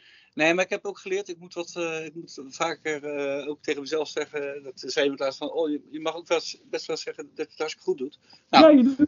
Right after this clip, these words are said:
Speaker 1: doe ik dan nu
Speaker 2: goed.
Speaker 1: ook gewoon, eh, gewoon,
Speaker 2: Ja, je hebt het echt
Speaker 1: gewoon.
Speaker 2: hartstikke goed.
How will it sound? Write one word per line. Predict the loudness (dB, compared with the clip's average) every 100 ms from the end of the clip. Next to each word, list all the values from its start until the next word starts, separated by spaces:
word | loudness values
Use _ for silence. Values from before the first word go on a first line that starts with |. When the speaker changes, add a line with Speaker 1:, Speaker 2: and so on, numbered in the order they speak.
| 4
Speaker 1:
doe | 6 6
ik |
dan | 6 4
nu | 6
Speaker 2:
goed. | 4
Speaker 1:
ook | 0
gewoon, | -4 -8 -6
eh, | -6 -2 -2
gewoon, | -6 -10 -4
Speaker 2:
Ja, | 0
je |
hebt | 0 0
het | -2
echt | -2
Speaker 1:
gewoon. | -2
Speaker 2:
hartstikke | -4 -6 -10
goed. | -10